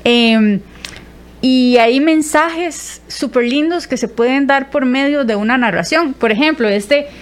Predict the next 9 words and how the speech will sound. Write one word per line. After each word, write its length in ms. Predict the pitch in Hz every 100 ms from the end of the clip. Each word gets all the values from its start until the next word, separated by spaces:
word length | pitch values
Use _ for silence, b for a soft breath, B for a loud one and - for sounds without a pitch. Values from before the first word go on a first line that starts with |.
| B
esta 220 | - 240 285
narración 480 | 302 294 302 294
que 80 | 277
acabamos 560 | 190 190 190 190 233 262
de 100 | 302
escuchar 600 | 294 320 - 294 277 - -
es 160 | 202
para 240 | - 202 190
niños, 440 | 277 320 214 -